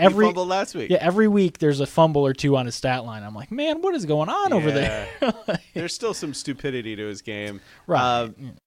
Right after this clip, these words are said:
Speaker 2: I, we'll see, though. I mean, he's got the Lions. He should, uh,
Speaker 1: Yeah.
Speaker 2: light it up there.
Speaker 1: Mm-hmm.
Speaker 2: Maybe. We'll see. You know, Lions can be, can be, uh,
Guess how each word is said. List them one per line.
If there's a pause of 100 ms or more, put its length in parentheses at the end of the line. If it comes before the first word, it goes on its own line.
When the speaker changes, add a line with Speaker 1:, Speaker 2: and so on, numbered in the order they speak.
(120)
Speaker 2:
I,
we'll
see,
though.
I
mean,
he's
got
the
Lions.
He
should,
uh, (100)
Speaker 1:
Yeah.
Speaker 2:
light
it
up
there.
Speaker 1:
Mm-hmm. (120)
Speaker 2:
Maybe.
We'll
see.
You
know,
Lions
can
be,
can
be,
uh,